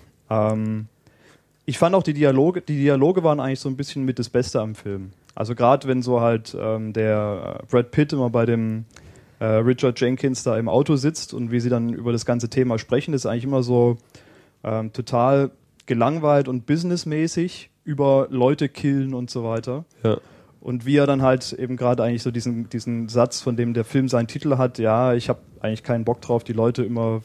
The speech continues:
Speaker 1: so direkt neben den Leuten zu stehen und die zu killen, ich mach's lieber von, von Weitem, da höre ich die nicht so schreien und so weiter,
Speaker 2: Ja.
Speaker 1: das ist einfacher. Das ist, fand ich schon, und du musst zugeben, die, einige von den, von den Tötungsszenen waren schon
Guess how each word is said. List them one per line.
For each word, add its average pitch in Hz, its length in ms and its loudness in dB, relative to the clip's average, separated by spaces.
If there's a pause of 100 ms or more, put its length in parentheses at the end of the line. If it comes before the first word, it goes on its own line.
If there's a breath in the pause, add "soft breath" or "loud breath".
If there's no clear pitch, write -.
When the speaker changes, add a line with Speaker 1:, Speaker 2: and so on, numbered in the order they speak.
Speaker 1:
so 123 180 -4
direkt 120 360 -2
neben 139 220 4
den 131 100 0
Leuten 143 240 4
zu 143 60 -12
stehen 143 240 -4
und 139 100 -4
die 135 80 -2
zu 135 120 -8
killen, 139 240 -2
ich 123 60 -2
mach's 127 180 -2
lieber 131 200 0
von, 123 340 -4
von 117 180 -2
Weitem, 143 280 2
da 135 60 0
höre 139 120 4
ich 131 60 -4
die 131 80 -6
nicht 123 140 -4
so - 80 -8
schreien 123 440 0
und 131 120 -4
so 123 140 -6
weiter, 120 160 2
Speaker 2:
Ja. 135 80 4
Speaker 1:
das 123 120 0
ist - 140 -10
einfacher. 123 560 -4 (800 loud breath)
Das 117 140 -6
ist, 127 120 -10
fand 143 160 2
ich 147 100 0
schon, 143 260 0
und 165 360 -4 (400)
du 135 80 -2
musst 143 260 2
zugeben, 170 680 -4 (100)
die, - 140 -16
einige 147 380 2
von 135 180 -4
den, 123 240 0
von 120 140 -6
den 117 120 -2
Tötungsszenen 143 680 0
waren 123 180 0
schon 131 340 -6